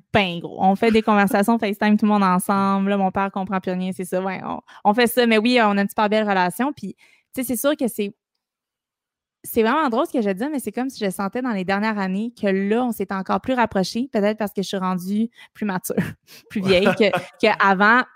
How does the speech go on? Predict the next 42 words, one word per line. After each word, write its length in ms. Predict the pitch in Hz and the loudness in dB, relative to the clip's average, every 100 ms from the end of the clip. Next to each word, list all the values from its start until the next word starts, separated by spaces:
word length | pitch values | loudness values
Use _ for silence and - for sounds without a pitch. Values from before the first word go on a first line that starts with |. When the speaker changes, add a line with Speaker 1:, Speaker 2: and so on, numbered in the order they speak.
| _ | _
Speaker 1:
le 160 | 208 190 | 0 2
clash 420 | - 202 214 - | 2 0 0 -2
était 180 | 196 185 | -4 -4
peut-être 240 | 185 185 - | -2 -4 -4
plus 180 | 220 | -4
gros 220 | 190 196 214 | -2 2 2
Speaker 2:
Ouais. 140 | - - - | 0 -8 0
Speaker 1:
de 160 | 196 | 2
différence 640 | 190 - 190 190 196 196 185 | 2 -2 -4 -4 -4 -6 -2
d'âge. 320 | 190 226 233 | 0 0 -4
Puis 120 | - | -4
là, 80 | 202 | -2
le 100 | 202 | -2
fait 220 | 185 214 | -2 -4
que 280 | 214 196 180 190 _ _ _ _ _ - | -4 -2 -2 -4 _ _ _ _ _ -10
j'arrive, 640 | 175 170 180 202 202 196 | -6 -4 -4 -4 -6 -4
euh, 480 | 180 170 170 170 - 190 _ - | -2 -2 -2 -6 -8 -12 _ -2
rendue 220 | 196 233 | -2 0
une 80 | 320 | 0
adulte, 440 | 247 175 160 - | 0 0 -6 -4
là, 140 | 202 202 | -4 -2
tu 60 | |
sais, 100 | 226 | -2
fait 140 | 226 196 | -2 0
que 80 | 196 | 0
là, 140 | 196 | 0
on 40 | 196 | 0
dirait 220 | 196 202 | 0 0
que, 240 | 202 180 - - | 0 -2 -2 -10
i-, 160 | 165 - | -20 -18
i-, 120 | 175 _ - _ | -20 _ -20 _
ouais, 220 | 214 226 | 0 2
il 80 | 240 | 2
y 60 | 208 | 0
a 20 | |
comme 200 | 208 196 | 0 2
un, 100 | 202 | 2
un 80 | 202 | 0
côté 360 | 196 202 233 226 _ | 0 -2 -4 -8 _
plus 300 | - 220 208 | -10 -6 -6
Speaker 2:
Hmm. 60 | 196 - | -6 -14
Speaker 1:
proche 560 | - 220 269 - - | -6 -2 -2 -2 -12